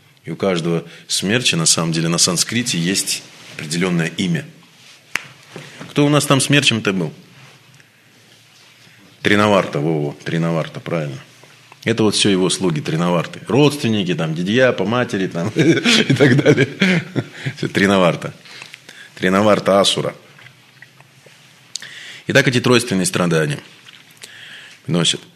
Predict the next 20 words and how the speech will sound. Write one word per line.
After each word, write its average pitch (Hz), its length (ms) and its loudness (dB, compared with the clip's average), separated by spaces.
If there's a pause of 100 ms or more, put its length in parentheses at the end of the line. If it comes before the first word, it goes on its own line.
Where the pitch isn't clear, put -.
(1300)
Невежество 143 520 4
в 123 60 -2
духовной 135 580 2 (1600)
науке, 123 500 0 (760)
а, 80 460 -2 (360)
или 90 160 0
вот 92 160 0
то, 101 100 2
что 92 140 -4
мы 90 100 0
говорили, 87 480 0 (100)
отсутствие 90 520 -2
самбанда 92 480 0
гьяны, 107 360 2 (200)
который 92 200 -2
изучает 87 460 0
закон 82 360 -4
кармы, 110 340 0
закон 82 340 -2
реинкарнации, 85 720 -2